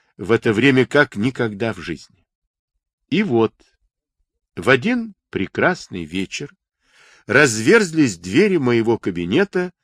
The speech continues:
и толпа ребят бросила в комнату Приходько. Карабанов, державший Приходько за воротник,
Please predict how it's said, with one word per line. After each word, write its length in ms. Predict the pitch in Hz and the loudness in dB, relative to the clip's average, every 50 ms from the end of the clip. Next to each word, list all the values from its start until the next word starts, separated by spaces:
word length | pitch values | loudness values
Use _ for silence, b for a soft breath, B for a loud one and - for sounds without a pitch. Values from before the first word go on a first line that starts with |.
| _ _ _ _ _ _ - | _ _ _ _ _ _ -2
и 120 | 123 135 | 0 0
толпа 560 | - - 135 131 123 120 104 - - 120 113 | 0 2 2 4 4 2 0 0 2 2 2
ребят 440 | 104 104 95 85 123 185 220 196 147 | 2 2 0 2 2 2 2 2 0
бросила 560 | 107 92 98 139 175 170 - 143 131 110 98 | -2 0 2 2 2 2 0 -2 -2 -2 -2
в 100 | - - | -4 -6
комнату 640 | _ - 131 147 143 131 117 107 - - 117 107 117 - _ - | _ 0 0 2 2 2 -2 -4 -6 -6 -6 -6 -6 -8 _ -8
Приходько. 720 | - 180 202 202 - 135 95 - _ _ - - - - _ _ _ _ _ _ _ _ _ _ _ _ _ _ _ _ _ _ | -6 -6 -6 -4 -6 -6 -6 -6 _ _ -20 -20 -20 -20 _ _ _ _ _ _ _ _ _ _ _ _ _ _ _ _ _ _
Карабанов, 680 | - - 135 147 147 127 139 202 226 214 202 180 135 107 | 0 2 4 4 4 4 6 6 6 6 4 4 2 2
державший 640 | 101 127 120 107 98 151 180 160 131 - - 113 104 | 2 2 2 4 4 4 4 2 2 -2 -4 -4 -2
Приходько 600 | - 113 110 98 - 151 147 123 - - - 98 | -2 -2 -4 -2 0 0 0 0 0 -2 -6 -4
за 140 | 82 98 95 | -2 0 0
воротник, 600 | 98 95 95 - _ - 247 247 - - - | 0 0 -2 -2 _ -4 -4 -4 -6 -8 -18